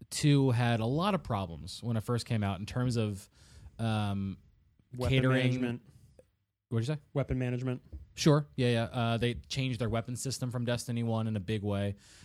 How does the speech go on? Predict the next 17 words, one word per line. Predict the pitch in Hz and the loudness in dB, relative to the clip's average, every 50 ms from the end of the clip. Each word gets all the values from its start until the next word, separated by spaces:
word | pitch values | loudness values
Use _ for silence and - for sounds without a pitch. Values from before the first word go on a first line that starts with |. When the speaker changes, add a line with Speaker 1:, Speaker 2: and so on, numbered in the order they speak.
| - - | -10 -4
Speaker 1:
They | - 120 117 | -2 -2 -2
catered | - - 139 143 131 135 117 | 0 0 0 2 2 2 0
a | 123 | 0
lot | 117 117 113 113 107 | 0 2 0 0 -2
more | 117 120 117 113 107 | -2 -2 -2 -2 -4
to, | - - - 117 110 107 | -4 -4 -2 -2 0 0
uh, | 104 104 101 95 | 0 0 -2 -2
the | 101 | -4
casual | 98 - - 117 113 113 127 143 151 | -6 -4 -4 -2 -2 0 0 0 0
player, | 147 - - 160 160 170 185 196 - _ | 0 0 -2 -2 -2 -2 -4 -6 -6 _
which | 120 117 - | -4 -4 -2
was | 120 131 | -4 -2
good | 143 220 240 | 0 0 2
in | 240 220 | 2 2
some | - 170 135 117 | 0 0 2 2
aspects. | 110 107 - - - 107 110 - - - - - | 2 0 -2 -2 -2 -4 -2 -4 -6 -8 -8 -8
Um, | 113 107 104 104 98 95 98 95 | -6 -4 -4 -2 -2 -4 -4 -6